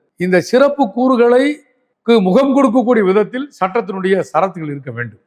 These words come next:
தகப்பன் கொலையாளியாக இருக்கிறான், மகன் இறந்து விட்டான், தாய் கொலையாளியை பாதுகாக்கிற இடத்திலே இருக்கிறார். இந்த இது போன்ற சிறப்பு பிரச்சனைகளை கையாள்வதற்கு,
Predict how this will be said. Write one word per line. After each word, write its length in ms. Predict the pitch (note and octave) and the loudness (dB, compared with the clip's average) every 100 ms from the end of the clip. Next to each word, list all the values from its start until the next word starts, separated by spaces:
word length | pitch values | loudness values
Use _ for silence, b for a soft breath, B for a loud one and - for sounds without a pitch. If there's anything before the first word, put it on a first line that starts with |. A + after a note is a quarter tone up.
| _ _ _ _ _ | _ _ _ _ _
தகப்பன் 460 | C#3+ F3+ A3+ B3+ B3+ | -2 0 0 -2 -2
கொலையாளியாக 520 | G3+ G#3 A3 G#3 G3 E3+ | 0 2 2 2 0 0
இருக்கிறான், 360 | E3 D3+ G3 A3 | -2 -2 -2 -2
மகன் 300 | D#3 F#3 A3+ | -2 -2 -4
இறந்து 300 | F3+ G3+ F#3+ | -4 -4 -6
விட்டான், 360 | D#3 B2+ F3 B3 _ _ _ _ | -6 -2 -2 -2 _ _ _ _
தாய் 340 | E3+ A#3+ C4+ F#3 | 0 0 0 -2
கொலையாளியை 460 | G3+ G#3+ G3 G#3 D#3+ | 0 2 0 -2 -2
பாதுகாக்கிற 460 | D#3 F#3+ E3 D3 D3+ | -2 0 -2 -4 -6
இடத்திலே 360 | C3 C#3+ C3+ C3 | -8 -8 -8 -10
இருக்கிறார். 380 | G#2 _ F2 _ _ _ _ F3+ | -12 _ _ _ _ _ _ -8
இந்த 240 | A3 A3 A3 - F#3 | -2 0 0 -2 -6
இது 120 | G3 G#3+ | -4 0
போன்ற 420 | B3 C#4+ C4+ B3 | 2 2 0 -2
சிறப்பு 440 | - A#3+ C4 B3+ B3 C4 _ | 0 0 0 -4 -10 -10 _
பிரச்சனைகளை 460 | F#3 F#3 F3+ C3+ G#2+ _ _ _ - | -8 -4 -2 -4 -6 _ _ _ -6
கையாள்வதற்கு, 720 | G3+ G#3 F#3+ D3+ C#3 A2+ | -2 0 -2 -4 -8 -6